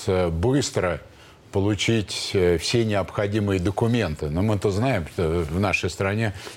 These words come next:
какова бюрократия, она с советских времен была. Для того, чтобы получить какую-нибудь справку, нужно в десять ведомств сх-, сходить, все эти, значит, пока одну получишь, другая будет просрочена и так далее.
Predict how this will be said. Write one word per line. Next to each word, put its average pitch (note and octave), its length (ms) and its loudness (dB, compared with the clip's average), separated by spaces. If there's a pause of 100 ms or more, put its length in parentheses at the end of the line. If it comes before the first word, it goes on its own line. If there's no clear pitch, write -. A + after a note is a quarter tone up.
какова G2 400 2
бюрократия, G2 640 0
она F2+ 160 0
с - 80 -4
советских G2+ 480 0
времен A2 400 2
была. F#2 260 2 (340)
Для F#2+ 120 0
того, G#2+ 180 -2
чтобы G2 220 -2
получить G#2+ 440 0
какую-нибудь G2+ 380 -2
справку, A#2 480 -2
нужно F2+ 320 0
в F2 140 0
десять G2 340 0 (320)
ведомств A2+ 680 0
сх-, F2+ 120 -2
сходить, G2+ 500 -2
все G2 300 0
эти, E2+ 280 -2 (380)
значит, F2 240 0
пока G2+ 280 0
одну G2 220 0
получишь, G#2 460 0
другая G2 400 2
будет F#2 240 0
просрочена G#2 680 0
и F#2 100 2
так G#2+ 260 -2
далее. B2 320 2